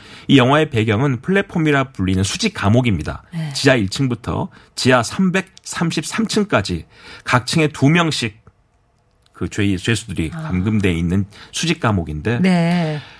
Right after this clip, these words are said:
Speaker 1: 각 층 한가운데 뚫린 네모난 구멍을 통해서 내려오는 음식을 먹고 산대요. 근데 가장 인상적인 인물은 주인공 고랭인데 함께 사십팔 층 방을 쓰는 동료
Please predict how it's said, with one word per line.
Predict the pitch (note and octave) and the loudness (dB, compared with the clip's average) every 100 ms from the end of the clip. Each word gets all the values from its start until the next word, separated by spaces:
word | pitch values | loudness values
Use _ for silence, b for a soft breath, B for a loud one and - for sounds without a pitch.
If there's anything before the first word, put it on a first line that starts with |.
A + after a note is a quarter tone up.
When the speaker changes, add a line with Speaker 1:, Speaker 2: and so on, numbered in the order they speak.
| B | B
Speaker 1:
각 | - D#3 - | -2 -2 -2
층 | - G#3+ | 2 4
한가운데 | E3 G#3+ G#3 G3+ F3 | 4 4 4 4 0
뚫린 | - D3+ C#3 F#2 | 0 2 2 2
네모난 | F2+ B2+ F3+ F3 | 2 4 4 2
구멍을 | - A2+ A2 | 0 0 0
통해서 | G#2 G#2+ F#2 F#2+ | 0 -2 0 0
내려오는 | D#2+ G#2 G#2+ F#2 | 2 2 2 2
음식을 | G2+ - | 0 -2
먹고 | D#2 D2 - | -6 -6 -6
산대요. | G2+ F2+ - - - _ _ - | -4 -4 -6 -10 -16 _ _ -8
근데 | - | -6
가장 | - - D#3 | -4 0 2
인상적인 | C3+ G2+ B2 C3 C#3 A#2 | 4 2 0 0 0 0
인물은 | F2+ G2 G2 | 0 0 0
주인공 | - G#2+ G#2 G2+ | 0 -2 2 0
고랭인데 | G#2+ F#2+ G#2 A#2 G2+ D#2 D2+ F2 - B B B B | 0 0 2 2 0 -2 -6 -6 -10 B B B B
함께 | F#3 F3+ F#3 | 0 2 0
사십팔 | - F3+ - F3+ F3 | 2 -2 -2 -4 -4
층 | - D#3+ | -2 -2
방을 | - A2+ A#2 | 0 0 2
쓰는 | B2+ B2 | 0 -2
동료 | - F#2+ A2+ C3+ | 0 2 4 2